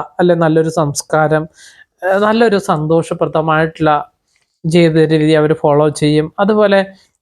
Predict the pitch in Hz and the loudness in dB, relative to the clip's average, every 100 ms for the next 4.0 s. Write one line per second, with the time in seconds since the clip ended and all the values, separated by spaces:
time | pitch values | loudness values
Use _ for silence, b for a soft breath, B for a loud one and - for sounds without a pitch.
0 | _ _ _ _ _ - - 180 - 170 | _ _ _ _ _ -10 -2 -2 0 2
1 | 175 180 175 - 165 165 165 160 170 170 | 2 0 -2 -2 0 2 2 0 -2 -4
2 | 170 160 170 175 175 151 156 151 156 - | -2 -2 -2 -2 -2 -2 0 0 -2 -6
3 | B B B 180 190 190 190 196 220 | B B B -4 -2 0 0 0 0